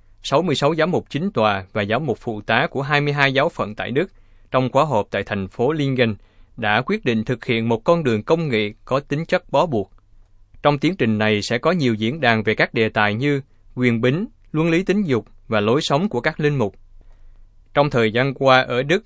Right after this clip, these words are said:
trước bối cảnh những vụ giáo sĩ lạm dụng tính dục trẻ vị thành niên trong quá khứ, nhiều người đã lên tiếng yêu cầu bãi bỏ luật độc thân giáo sĩ, bãi bỏ chức linh mục dành riêng cho nam giới, thay đổi luân lý tính dục cho đến nay của giáo hội Công giáo.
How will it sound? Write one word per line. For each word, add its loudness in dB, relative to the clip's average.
trước -2
bối 2
cảnh 2
những -4
vụ -2
giáo 0
sĩ -2
lạm -2
dụng -4
tính -4
dục -2
trẻ 0
vị -4
thành -4
niên -2
trong -2
quá 2
khứ, -2
nhiều 0
người 2
đã 0
lên 0
tiếng -2
yêu -2
cầu 0
bãi 0
bỏ 0
luật -6
độc -4
thân -2
giáo 0
sĩ, -4
bãi 0
bỏ 2
chức -6
linh -4
mục -2
dành -2
riêng -2
cho -2
nam 0
giới, 0
thay 0
đổi -2
luân 0
lý 0
tính -4
dục -4
cho 0
đến -2
nay 2
của -6
giáo 0
hội -4
Công -2
giáo. 2